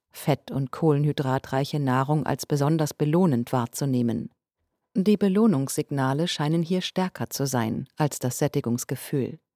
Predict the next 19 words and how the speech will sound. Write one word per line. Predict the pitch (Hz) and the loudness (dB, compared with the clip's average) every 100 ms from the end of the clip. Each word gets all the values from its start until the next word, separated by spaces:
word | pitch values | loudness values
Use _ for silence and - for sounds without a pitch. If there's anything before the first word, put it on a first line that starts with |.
| _ _ _ - - _ _ _ _ - | _ _ _ -20 -20 _ _ _ _ 4
Interessant | 214 226 214 202 156 139 175 - | 4 6 2 2 0 0 0 -2
dazu | 151 - - | -2 -2 -2
ist | 180 - | -2 -2
das | 160 | -4
Ergebnis | 156 147 - - 175 - | -4 -2 -4 -2 -4 -2
mehrerer | 139 135 151 165 | -2 0 -2 -4
Studien. | - 190 147 110 82 76 - _ _ _ _ _ _ | -4 -4 -4 -4 -6 -6 -10 _ _ _ _ _ _
Hierbei | - 240 160 139 143 | 2 2 4 2 2
wurden | 147 143 147 | 0 0 -4
Studienteilnehmern | - 202 202 131 127 131 147 139 147 147 147 151 | -4 -2 0 0 -2 0 -2 0 0 0 0 2
Milchshakes | 196 208 - 127 - - | 0 0 -4 -4 -4 -6
angeboten | 135 131 135 135 139 - 156 165 - - | -2 0 -2 -2 -4 -2 -2 -2 -6 -6
und | - 214 | 0 0
gleichzeitig | - 151 160 - - 196 190 | 2 0 0 -2 -2 -2 -4
deren | - 170 175 170 | -2 0 0 -2
Dopaminausschüttung | 165 170 175 214 - 120 - - 123 | -2 0 4 4 4 -2 -4 -4 -4
im | - 127 | -4 -4
Gehirn | 123 139 127 | -2 0 0
gemessen. | 120 123 117 - 107 | 2 0 -2 -4 -8